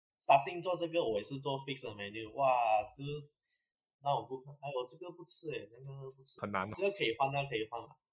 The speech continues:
Speaker 1: 很 back check 的，就是，哎呦，就我想很久，到前面两个也是做到有点后悔啊，做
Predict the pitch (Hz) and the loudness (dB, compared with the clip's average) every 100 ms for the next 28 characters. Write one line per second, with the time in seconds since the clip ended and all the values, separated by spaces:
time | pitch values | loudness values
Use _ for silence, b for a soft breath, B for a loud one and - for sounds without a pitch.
0 | _ _ _ _ _ _ _ _ 127 131 | _ _ _ _ _ _ _ _ -14 -4
1 | 196 - 123 113 107 104 147 151 160 156 | -2 0 0 2 2 2 -2 -2 -2 -4
2 | 151 147 127 117 110 101 104 113 131 131 | -8 -12 -4 0 0 -2 -10 -8 -8 -8
3 | _ _ _ 127 127 143 135 160 143 127 | _ _ _ -8 4 6 6 4 2 2
4 | - _ - _ - 170 147 156 151 143 | -4 _ -20 _ 8 8 8 2 2 0
5 | 113 143 139 113 131 135 135 131 113 107 | 0 -2 -2 -6 -6 0 2 4 2 -2
6 | 104 - 135 131 110 107 - 143 139 | -10 -2 -2 0 0 -2 -6 -6 -6